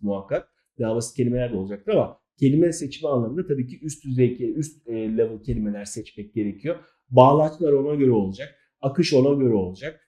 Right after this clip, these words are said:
ve de mesajı doğru bir şekilde karşı tarafa aktarabilmeniz lazım. Unutmayın,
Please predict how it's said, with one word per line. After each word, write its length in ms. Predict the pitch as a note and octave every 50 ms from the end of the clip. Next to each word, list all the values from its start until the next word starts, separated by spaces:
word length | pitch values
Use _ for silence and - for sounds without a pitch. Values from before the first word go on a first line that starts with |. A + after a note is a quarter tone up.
| _ _
ve 200 | C3 B2+ E3+ F3
de 340 | D#3+ E3 F#3+ G#3 G3 - - _ _ _ _ _ _ _ _ _ _ _ _ _ _ _
mesajı 680 | G2+ A2+ C#3+ D#3 D#3 D#3 D#3 C3+ B2 D#3 F#3 E3+ C#3+
doğru 300 | C3+ C#3 C#3+ D3+ D#3+ D#3+
bir 40 | D3
şekilde 380 | - B2+ A2+ - A#2 B2 C#3 C#3
karşı 280 | - C3 C3+ B2+ -
tarafa 260 | A#2+ A2 A#2+ E3+ -
aktarabilmeniz 800 | - C#3 - - - C#3 C3+ B2+ B2+ B2 B2 A#2+ A#2+ A#2+ A#2 G#2+
lazım. 280 | G#2 F#2 F#2 F#2+ - _ -
Unutmayın, 480 | E3 E3+ F3 E3+ - A2 G2+ G2+ G#2